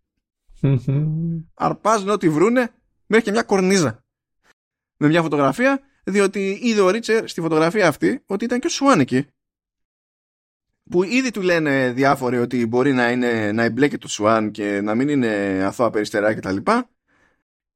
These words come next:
Speaker 2: Και τον βαράει που τον βλέπει και παίρνει την κορνίζα. Τέλος πάντων, ε, και αρχίζουν και τα flashbacks εδώ και μας επιστρέφουν σε μια υπόθεση που τους είχε απασχολήσει τότε και ήταν κατά μία έννοια παρόμοια λογική.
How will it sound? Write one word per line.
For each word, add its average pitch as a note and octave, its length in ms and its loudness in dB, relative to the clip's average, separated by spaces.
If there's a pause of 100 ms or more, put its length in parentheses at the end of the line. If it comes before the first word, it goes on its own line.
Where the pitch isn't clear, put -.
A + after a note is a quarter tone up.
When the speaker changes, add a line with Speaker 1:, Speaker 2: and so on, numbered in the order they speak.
Speaker 2:
Και G#3+ 520 -2
τον G#3+ 140 -4
βαράει A3 280 2
που B2+ 60 -8
τον A#2+ 140 -6
βλέπει B3 360 0 (400)
και C4+ 120 -4
παίρνει B3 200 0
την A#3 80 -4
κορνίζα. A3 500 0 (640)
Τέλος A3+ 220 -2
πάντων, A#3 340 2 (840)
ε, E3 800 -2 (480)
και F3+ 100 0
αρχίζουν G#3 340 -2
και F#3 60 -2
τα D#3+ 140 2
flashbacks G3 340 0
εδώ E3+ 180 0
και F#3 100 -6
μας E3+ 140 -2
επιστρέφουν E3+ 440 -4
σε E3 120 -4
μια E3 380 2
υπόθεση E3 420 -2
που - 80 -8
τους C#3+ 160 -10
είχε D#3 120 -2
απασχολήσει C3+ 540 0
τότε D#3+ 280 0
και D#3 300 -6
ήταν D#3+ 220 -2
κατά D3+ 220 -2
μία D#3 200 0
έννοια D#3+ 300 -2
παρόμοια C#3+ 400 0
λογική. B2 460 0